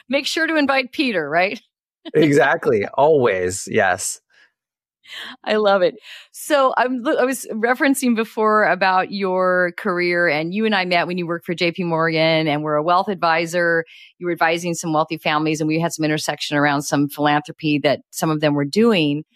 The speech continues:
Speaker 1: I'm also aware, and I'm gonna call it a game-changing moment. You tell me, 'cause it happened to you, if you think that fits. You were working for a nonprofit organization in the child welfare space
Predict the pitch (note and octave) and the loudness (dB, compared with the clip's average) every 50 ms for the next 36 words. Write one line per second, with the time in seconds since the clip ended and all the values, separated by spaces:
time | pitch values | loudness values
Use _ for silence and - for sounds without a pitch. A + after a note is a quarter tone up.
0 | _ _ _ _ _ _ _ _ _ _ _ - F#3+ G#3 G#3+ G#3 A3 B3 B3+ - | _ _ _ _ _ _ _ _ _ _ _ -2 -2 0 2 2 2 0 0 0
1 | - D4+ C#4+ C#4 A#3+ G3 G3 F#3 F3 D#3 D3+ D3+ D#3 E3+ A3 C#4 D#4 - _ _ | 0 2 2 2 2 2 0 0 0 0 0 0 0 -2 -2 -4 -6 -10 _ _
2 | A3+ - _ _ - G3 - G3+ A3+ A#3+ C4 C4 G#3 F#3 - - B3 A#3 A#3+ A3+ | -20 -20 _ _ -12 -4 -2 0 0 2 0 0 -2 -4 -2 -2 0 0 2 2
3 | G3+ F#3 E3+ F3 E3+ E3+ E3 E3+ - - - E3 E3 D#3+ D#3+ D#3+ D#3 D#3+ D3+ D3+ | 0 -2 -2 -4 -4 -4 -4 -6 -8 -6 -6 -6 -6 -4 -4 -4 -2 -2 -2 -2
4 | D#3 D#3 D3+ D3+ D#3 E3 E3 - - - - - - D3+ E3+ F3 F#3 G3 G3+ G3 | 0 0 -2 -2 -2 -4 -6 -10 -14 -14 -14 -12 -12 -14 -12 -6 -4 -4 -2 -2
5 | G3 - - - F3 D#3+ D#3 D#3+ D3 D#3 - - D#3 C3+ D3 D3+ F#3+ E3+ E3+ - | -4 -6 -4 -2 -2 0 0 -2 -4 -6 -8 -10 -6 -6 -4 -2 0 -2 -2 -2
6 | D3+ D3 - D3 C#3+ D#3 F#3 F3+ D#3 C#3+ C#3+ - - D#3+ - E3+ D3+ D3 - C#3 | -4 -4 -2 -4 -4 0 2 2 2 2 2 0 -6 -8 -4 -2 -2 -2 -2 -4
7 | - - - - G#3+ F3 D3+ - - - - - - - - _ _ F#3+ F#3+ E3 | -6 -6 -4 -2 -2 -2 -2 -4 -6 -12 -12 -16 -20 -20 -20 _ _ -6 -4 -2
8 | F3 E3+ F#3 G3 G3 - A3 G3 F#3+ F#3 F#3 - - F3+ D#3+ D#3+ D#3+ - - E3 | 0 0 0 0 0 0 0 0 0 0 -2 -2 -2 -2 0 0 0 0 0 -2
9 | - - E3+ D#3 D#3 D#3 D3 D#3 D3 D3 - - D#3 D3 D3 D3 C#3+ C3+ - D3+ | -2 -2 -2 -2 -2 -2 -4 -4 -4 -4 -4 -4 -2 -2 -2 -2 -2 -4 -4 -2
10 | D3+ D3+ D3 C#3+ - F3 C#3+ C#3+ D#3 F3+ G3 A#3+ - - F#3 D#3 D3 C#3+ C#3+ C#3 | -2 -2 -2 -2 -2 -2 -2 -2 0 0 0 0 0 0 0 2 2 2 2 2
11 | C#3+ D#3+ - - - - D#3+ D3 D3 D3 D3 D3 - - | 0 -2 -6 -6 -2 0 2 2 2 2 0 -2 -4 -8